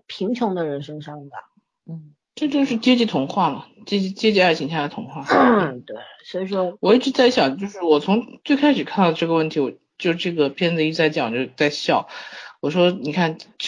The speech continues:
Speaker 3: 看了这么多年金边的这个作品，核心的问题就是说，呃，不管你多么童话的爱情，你一定不可以抛开阶-，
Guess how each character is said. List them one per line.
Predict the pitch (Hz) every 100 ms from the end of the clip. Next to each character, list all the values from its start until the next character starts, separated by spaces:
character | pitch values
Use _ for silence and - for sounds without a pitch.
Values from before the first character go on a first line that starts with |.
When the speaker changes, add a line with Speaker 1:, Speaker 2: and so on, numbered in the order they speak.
| -
Speaker 3:
看 | -
了 | 220
这 | 220 294
么 |
多 | 180
年 | 147 143
金 | 151 151
边 | 151 143
的 | 135
这 | 143
个 | 127 110 - _ _ - _ _
作 | 139
品， | - - - - -
核 | - 147
心 | 175
的 | 165
问 | 147
题 | 147
就 | 139 135
是 | 139
说， | 139 131 127 _ - - - _
呃， | - 104 95 - _
不 | 202
管 | 156 156
你 | 113
多 | - 135
么 | 151
童 | - 113
话 | 117 135
的 | 110
爱 | 98
情， | 90 95
你 | 127
一 | 117
定 | - 147
不 | 143
可 | - 143
以 |
抛 | 110 -
开 | 139 127
阶-， | - 123